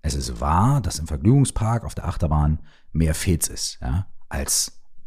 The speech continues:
erstmal, wenn wir irgendwo sitzen und nur E-Mails abarbeiten. Klar, das ist wahr. Und es ist auch wahr, dass wenn wir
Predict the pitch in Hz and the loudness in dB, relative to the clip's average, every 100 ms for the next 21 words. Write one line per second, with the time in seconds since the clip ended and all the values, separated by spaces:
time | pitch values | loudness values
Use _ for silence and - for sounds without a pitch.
0 | - - - - - - - - - - | -14 -14 -14 -16 -16 -14 -12 -12 -12 -6
1 | 95 98 - - 73 62 73 104 - 73 | 0 2 2 2 0 2 0 -2 -4 0
2 | 78 73 65 67 65 65 - - - - | 2 2 0 0 0 -2 -8 -18 -14 -2
3 | 87 80 71 69 - 69 65 64 78 67 | 0 2 0 -2 -2 -2 0 0 2 2
4 | 62 - - - - - - - - 131 | 0 -2 -4 -6 -8 -10 -14 -12 2 2
5 | 117 - - 73 76 60 - - - - | 2 -4 -8 -4 -2 -2 -4 -6 -12 -14
6 | - - - 85 104 90 - - 85 101 | -14 -14 -2 2 4 4 -2 0 2 4
7 | 101 85 - 71 65 64 64 - | 4 4 0 -2 -2 -2 -4 -8